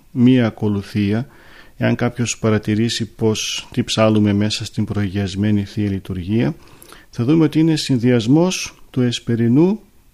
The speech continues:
με τη λειτουργία. Αυτή είναι η προγιασμένη Θεία Λειτουργία. Δηλαδή, έτσι όπως διαμορφώθηκε, διαμορφώθηκε για να μπορούν να κοινωνούνε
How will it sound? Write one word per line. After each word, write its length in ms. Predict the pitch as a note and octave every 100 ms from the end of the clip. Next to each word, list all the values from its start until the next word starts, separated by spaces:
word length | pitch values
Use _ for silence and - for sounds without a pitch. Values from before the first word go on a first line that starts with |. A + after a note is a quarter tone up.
| -
με 120 | C#3+
τη 120 | C3+
λειτουργία. 680 | C#3 C3 D3+ C#3+ E3+ B2 F#2 - - - - -
Αυτή 220 | A#2+ -
είναι 100 | A2+
η 20 |
προγιασμένη 720 | A2+ A#2 G#2+ A2 G2 G#2+ G#2+ G#2
Θεία 220 | A2+ G#2+
Λειτουργία. 720 | G2 A2+ G2+ F#2+ G2+ F#2+ F#2 -
Δηλαδή, 640 | A#2+ A2+ G#2+ G2+ C3+ D3 C#3 _ _
έτσι 220 | B2+ B2
όπως 200 | C#3+ C3+
διαμορφώθηκε, 680 | G#2+ G#2 G#2 - A#2 - -
διαμορφώθηκε 840 | A#2 G#2+ G#2+ A2+ C3 C#3 C3 C3+ C#3 - - - - -
για 140 | A2+
να 100 | A2
μπορούν 340 | G2+ A2+ D3+
να 100 | D#3+
κοινωνούνε 880 | C3 B2+ A#2 A2 C3+ D3+ C#3 A#2 -